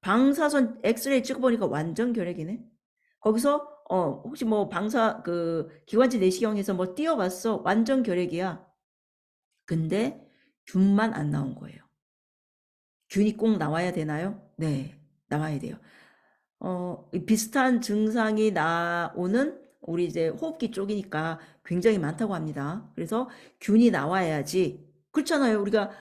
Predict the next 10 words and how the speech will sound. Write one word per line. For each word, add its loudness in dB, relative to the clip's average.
어, -2
확실한 2
뭐 0
결핵균 4
딱 0
나와야지 0
거기에 0
맞는 0
치료를 -2
하죠. -6